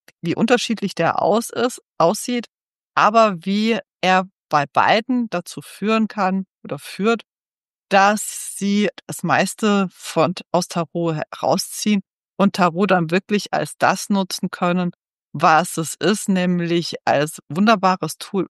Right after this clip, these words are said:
um mit sich selber in Verbindung zu kommen, um mit sich selber in Kontakt zu kommen, um sich selber besser kennenzulernen. Fangen wir mal mit den Kopflastigen an, weil, wie gesagt, da zähle ich mich als Juristin dazu. Und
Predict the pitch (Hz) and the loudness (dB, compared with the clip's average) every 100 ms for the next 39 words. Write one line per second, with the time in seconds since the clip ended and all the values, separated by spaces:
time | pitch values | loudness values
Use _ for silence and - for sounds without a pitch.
0 | - - 233 220 - 175 - - - 208 | -2 2 2 2 -2 -10 -6 0 2 2
1 | 196 - 202 214 208 190 190 185 175 165 | 2 2 0 2 -2 2 2 2 0 -6
2 | - 175 175 - 175 160 165 - 170 190 | -2 0 0 0 -2 -2 -8 0 2 4
3 | 185 - 180 - 175 - 156 - - - | 2 0 -4 -2 -4 -2 -4 -4 -8 -6
4 | 170 165 _ _ _ - 180 165 - - | -4 -4 _ _ _ 0 0 2 -6 -2
5 | - 160 180 - 156 - 160 - - - | 2 4 4 2 -2 -2 -6 -8 -12 -2
6 | 156 147 151 - 233 - - _ _ _ | 0 0 -6 -12 -10 -10 -12 _ _ _
7 | _ _ _ 185 254 269 226 196 190 196 | _ _ _ 2 4 4 6 4 2 -4
8 | - 196 185 165 - 339 - 185 - 160 | -6 -4 -2 -4 -6 -8 -4 -4 -4 -8
9 | 156 - 165 269 - - 185 185 190 175 | -8 -2 0 0 -2 -2 0 2 0 -4
10 | 175 175 175 - - 180 196 _ _ _ | -6 -4 -4 -6 0 2 2 _ _ _
11 | _ _ _ _ - - 226 190 - 220 | _ _ _ _ -6 2 4 4 2 -2
12 | - 254 208 180 190 - 170 202 226 - | 2 2 2 0 -2 -4 -4 -4 -4 -4
13 | 208 165 165 - 226 285 294 - _ - | -4 -4 -8 -6 -2 -2 -2 -6 _ 0
14 | 214 220 220 220 - - - | 4 6 4 0 -4 -16 -18